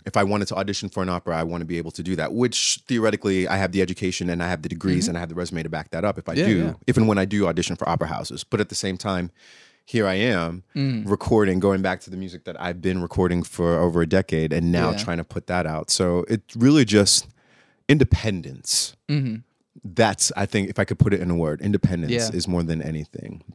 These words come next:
Speaker 2: That's especially important nowadays, given the way that the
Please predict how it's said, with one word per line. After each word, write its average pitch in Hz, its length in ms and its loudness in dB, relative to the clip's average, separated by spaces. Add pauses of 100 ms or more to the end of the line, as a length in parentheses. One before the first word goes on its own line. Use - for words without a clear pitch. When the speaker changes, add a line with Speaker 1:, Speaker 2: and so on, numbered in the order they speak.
(280)
Speaker 2:
That's 127 200 -2
especially 117 720 0 (160)
important 104 840 -2
nowadays, 98 720 -2
given 101 280 -4
the 98 100 -4
way 95 220 -4
that 92 200 -8 (360)
the 95 260 -8